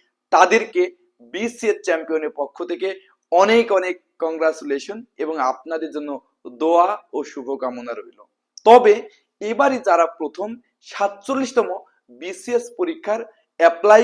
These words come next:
করবেন, তাদের মনে নানা রকমের প্রশ্ন দানা বেঁধে থাকে যে কিভাবে এই ফর্মটি পূরণ করলে ভুল হবে না, ক্যাডার চয়েসটি কিভাবে দিতে হবে, এছাড়া নাম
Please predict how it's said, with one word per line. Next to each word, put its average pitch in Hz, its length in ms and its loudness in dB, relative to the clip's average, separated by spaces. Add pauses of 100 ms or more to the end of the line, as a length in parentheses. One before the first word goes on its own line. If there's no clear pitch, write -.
(120)
করবেন, 190 280 -6 (240)
তাদের 214 360 0 (140)
মনে 135 200 -10 (380)
নানা 226 440 2
রকমের 208 400 0
প্রশ্ন 175 280 -6 (440)
দানা 139 360 -2
বেঁধে 131 260 -8
থাকে 104 360 -18 (520)
যে 147 80 -8 (160)
কিভাবে 190 420 -2 (400)
এই 185 140 4 (120)
ফর্মটি 151 400 -4 (140)
পূরণ 247 260 -4 (140)
করলে 175 240 0 (440)
ভুল 208 260 -2
হবে 180 240 0
না, 165 120 -12 (440)
ক্যাডার 208 320 6 (100)
চয়েসটি 202 460 -6 (320)
কিভাবে 165 400 -4
দিতে 160 260 -10
হবে, 147 240 -6 (420)
এছাড়া 196 360 -4 (480)
নাম 160 280 2